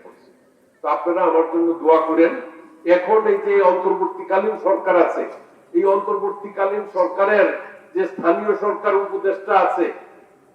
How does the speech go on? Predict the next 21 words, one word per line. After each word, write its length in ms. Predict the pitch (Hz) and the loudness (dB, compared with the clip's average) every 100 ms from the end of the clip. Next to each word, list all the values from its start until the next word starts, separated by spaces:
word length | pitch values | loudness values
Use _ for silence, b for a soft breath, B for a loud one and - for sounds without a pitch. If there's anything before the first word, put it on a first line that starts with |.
| _ | _
হাসান 340 | 151 160 208 190 | -2 2 2 4
আরিফ 260 | 190 196 - - - - _ _ _ _ _ - | 4 2 -2 -8 -18 -20 _ _ _ _ _ 0
অ্যাটর্নি 400 | 165 165 196 196 | 2 4 4 4
জেনারেল 320 | 196 196 196 175 - | 2 4 4 2 -2
ছিল, 140 | 190 165 - - - - - | 2 2 2 -6 -14 -20 -4
উনার, 300 | 175 208 214 208 | 2 4 4 4
উনি 220 | 170 202 | 2 4
আমার 240 | 214 208 190 | 2 4 2
হাইকোর্টে 520 | 170 170 170 214 220 | 4 2 2 -2 0
যখন 280 | 180 175 190 | -2 -2 -2
আমি 200 | 190 196 | -2 -2
উনাশি 360 | 190 196 - 175 | -2 -2 -4 -8
সনে 240 | 185 190 160 - - - - | -4 -2 -2 -2 -10 -10 0
এমপি 360 | 185 180 190 190 | 0 0 4 6
হওয়ার 220 | 202 202 | 6 6
আগে 200 | 196 180 | 2 2
যাওয়া 320 | 175 190 196 | 4 6 6
আসা 220 | - 202 | 6 2
করতাম 440 | 190 190 202 185 175 | 0 0 0 -2 -4
উকিল 220 | 175 185 | -10 -12
হিসাবে, 540 | 175 202 185 165 - | -8 -4 0 -2 -4